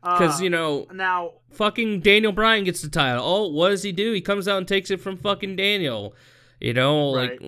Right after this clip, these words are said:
Speaker 1: Randy always just
Speaker 2: Um,
Speaker 1: takes the title at the worst
Speaker 2: so
Speaker 1: time, in my opinion.
Speaker 2: <laughs> I see Randy doing that. Uh, I think they're going to shock everybody.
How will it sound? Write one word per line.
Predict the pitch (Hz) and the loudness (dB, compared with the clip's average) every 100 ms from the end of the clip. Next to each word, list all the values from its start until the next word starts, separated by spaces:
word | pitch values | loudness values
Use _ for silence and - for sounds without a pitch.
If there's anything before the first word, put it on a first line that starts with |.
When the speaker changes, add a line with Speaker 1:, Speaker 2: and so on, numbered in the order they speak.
| 147 | -2
Speaker 1:
Randy | 175 226 240 185 | 2 2 2 0
always | 123 175 185 151 - | 2 2 2 0 0
just | 160 160 143 | 2 4 2
Speaker 2:
Um, | 127 127 - | -2 -12 0
Speaker 1:
takes | 175 165 - | 2 2 -2
the | 160 | -4
title | 147 143 147 143 127 127 117 | 2 4 4 4 0 -2 -4
at | 131 | 0
the | 165 | 2
worst | 156 151 | 2 2
Speaker 2:
so | 151 | 0
Speaker 1:
time, | 131 113 | 0 -2
in | 110 | -4
my | 107 | -6
opinion. | 104 110 107 208 - - - | -6 -8 -6 -4 -4 -8 -14
Speaker 2:
<laughs> | - - | -16 -6
I | 165 | -6
see | 160 202 | -6 -8
Randy | 202 202 208 202 | -6 -6 -10 -8
doing | 196 196 185 | -6 -6 -6
that. | 147 143 147 _ _ _ - | -4 -4 -4 _ _ _ -10
Uh, | 160 160 156 | -6 -6 -6
I | 175 | -8
think | 185 233 214 | -8 -12 -14
they're | 202 190 | -12 -12
going | 190 196 185 - | -10 -10 -10 -12
to | 180 175 170 151 | -10 -8 -8 -10
shock | 175 202 196 | -8 -8 -6
everybody. | 156 139 131 113 170 127 | -8 -8 -10 -12 -16 -20